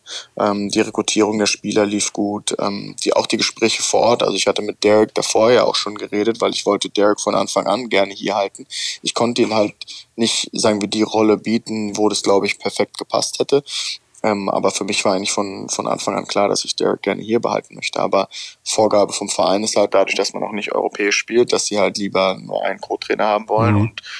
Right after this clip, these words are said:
Speaker 1: und einen Co-Trainer, der so eine, ähm, ja,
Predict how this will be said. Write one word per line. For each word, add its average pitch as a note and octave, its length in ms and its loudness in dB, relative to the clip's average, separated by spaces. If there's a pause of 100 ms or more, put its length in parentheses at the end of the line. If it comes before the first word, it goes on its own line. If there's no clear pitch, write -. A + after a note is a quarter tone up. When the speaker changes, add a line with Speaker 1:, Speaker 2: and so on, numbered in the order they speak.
(180)
Speaker 1:
und G#2+ 140 -2
einen G2 180 0
Co-Trainer, G#2 540 2
der G2 260 2
so G2 120 -4
eine, F#2+ 360 -6
ähm, F#2 320 -12 (1700)
ja, A#2 180 4